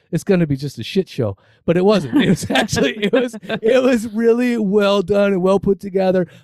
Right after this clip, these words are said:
You know, people from around SoCal are showing up, which is cool. But I was, I hope that you'll get more, uh, you know, people around the U S to show up, and of course our, our, our two people who listen in Australia.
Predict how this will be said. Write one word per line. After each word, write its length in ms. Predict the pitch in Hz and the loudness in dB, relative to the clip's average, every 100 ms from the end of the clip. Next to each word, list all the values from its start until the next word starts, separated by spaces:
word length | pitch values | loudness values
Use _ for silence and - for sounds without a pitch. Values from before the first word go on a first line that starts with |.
| - | 0
You 140 | 170 | 2
know, 80 | 160 | 2
people 400 | - 196 196 175 | 2 0 2 -2
from 220 | 190 175 | -2 -2
around 260 | 175 175 170 | -2 -4 -4
SoCal 440 | - 165 190 175 | -6 -6 -4 -2
are 100 | 175 | -2
showing 280 | - 180 175 | -4 -6 -4
up, 180 | 175 175 | -4 -4
which 180 | 160 - | -8 -6
is 200 | 156 135 | -10 -8
cool. 400 | - 196 185 175 _ _ - | 0 4 4 2 _ _ -2
But 220 | 180 175 | -2 0
I 120 | 165 | 0
was, 140 | 160 - | -2 -2
I 200 | 156 143 | -4 -2
hope 340 | 143 190 - | 0 -2 0
that 160 | 170 160 | -2 0
you'll 220 | 156 147 | 0 0
get 280 | 143 170 156 | -2 -6 -2
more, 240 | 151 147 139 | 0 -2 -4
uh, 140 | 131 | -8
you 100 | 135 131 | -8 -10
know, 40 | |
people 300 | - 160 147 | -10 -14 -10
around 240 | 143 131 | -8 -6
the 80 | 127 | -2
U 80 | 135 | 0
S 140 | 156 | -2
to 100 | - | -4
show 220 | 143 - 147 | -16 -8 -6
up, 180 | 139 - _ | -6 -12 _
and 100 | 143 | -4
of 120 | 139 | -4
course 240 | - 151 165 | 0 0 0
our, 200 | 135 139 | -4 -4
our, 260 | 143 131 139 - | -4 -2 -4 -6
our 140 | 127 | -6
two 160 | - 160 | -4 -6
people 340 | 160 - 139 | -6 -4 -2
who 100 | 131 | -2
listen 440 | 135 135 135 127 - _ _ | -4 -8 -6 -8 -10 _ _
in 100 | 127 | -6
Australia. 520 | 117 - 117 101 90 | -6 -4 -4 -4 -8